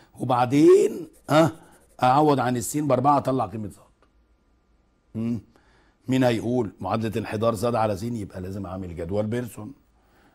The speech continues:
اللي هو كام؟ قولوا، خمس خانات. كتبنا البيانات دي الأول، اتناشر، عشرة، أربعتاشر، حداشر، اتناشر، تسعة،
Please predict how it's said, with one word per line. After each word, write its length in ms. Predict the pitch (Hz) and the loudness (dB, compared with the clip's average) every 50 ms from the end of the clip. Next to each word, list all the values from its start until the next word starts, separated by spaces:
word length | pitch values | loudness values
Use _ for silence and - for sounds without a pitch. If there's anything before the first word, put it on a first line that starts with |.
| _ _ - | _ _ -12
اللي 200 | - 101 101 101 | -8 -6 -4 -2
هو 380 | 95 107 123 127 135 131 127 113 | 0 2 2 4 4 2 0 -2
كام؟ 440 | 82 117 123 127 131 135 127 107 90 - - | -2 -4 -2 0 0 0 -2 -4 -8 -12 -10
قولوا، 480 | - 113 127 135 139 147 147 143 135 120 104 85 - - - | -6 -2 2 4 4 4 4 4 2 0 -2 -6 -12 -16 -16
خمس 380 | - - 101 104 120 123 117 - | -10 -8 -6 -4 -4 -6 -6 -6
خانات. 640 | - 117 117 123 127 131 131 127 120 - _ - - _ _ _ _ _ _ _ _ _ | -6 -6 -4 -2 -2 0 -2 -2 -4 -8 _ -20 -20 _ _ _ _ _ _ _ _ _
كتبنا 340 | - 110 - 123 120 123 123 | -8 -4 -2 -2 0 0 0
البيانات 380 | 117 113 117 113 113 117 123 123 | 0 0 0 -2 -2 -4 -6 -6
دي 120 | 117 131 | -6 -8
الأول، 340 | 123 - 131 143 160 160 160 - _ _ _ _ - | -8 -6 -8 -8 -8 -8 -10 -14 _ _ _ _ -20
اتناشر، 480 | - - 113 110 120 135 123 135 131 - _ _ | -12 -6 -4 -2 -2 -2 -4 -8 -10 -12 _ _
عشرة، 400 | - 98 104 113 - 131 131 139 - - _ _ _ _ _ - | -6 -6 -6 -6 -6 -8 -10 -10 -10 -14 _ _ _ _ _ -8
أربعتاشر، 640 | 107 101 95 95 87 - - - - - - 120 | -6 -4 -4 -4 -4 -4 -6 -6 -6 -6 -10 -14
حداشر، 520 | - - 107 95 101 117 123 110 123 107 101 | -12 -10 -8 -6 -6 -6 -8 -8 -10 -12 -12
اتناشر، 440 | 90 - 101 110 127 113 117 110 | -10 -10 -10 -10 -8 -10 -10 -12
تسعة، 460 | 110 107 - 117 123 113 123 127 131 | -12 -10 -10 -10 -8 -8 -8 -10 -10